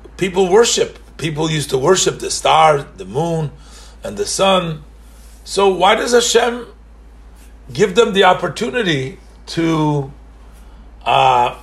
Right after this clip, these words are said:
to worship it by creating all these things?" He created this, uh, all these, uh,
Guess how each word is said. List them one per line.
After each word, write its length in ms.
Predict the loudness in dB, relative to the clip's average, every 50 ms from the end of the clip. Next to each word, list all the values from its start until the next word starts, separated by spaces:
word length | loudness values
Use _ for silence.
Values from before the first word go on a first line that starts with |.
| -14 -10
to 100 | -6 0
worship 400 | 2 2 2 2 0 -2 -2 0
it 140 | 0 2 2
by 140 | 2 0
creating 540 | 0 0 -2 0 2 2 2 2 0 0 2
all 180 | 2 2 2 0
these 300 | -2 -4 -4 -4 -4 -4
things?" 320 | -4 -4 -4 -4 -6 -8
He 120 | -8 -10 -10
created 500 | -10 -4 0 2 2 2 2 0 -2 -2
this, 360 | -4 -4 -4 -6 -8 -10 -10 -12 -12 -14 -16 -16 -16 -16 -18 -20 -20 -20 -18 -8 -2
uh, 500 | 0 2 2 2 2 2 0 -2 -6 -8 -4
all 180 | 0 0 0 0
these, 380 | 0 -4 -6 -6 -4 0 2
uh, 440 | 2 4 4 6 4 4 2 0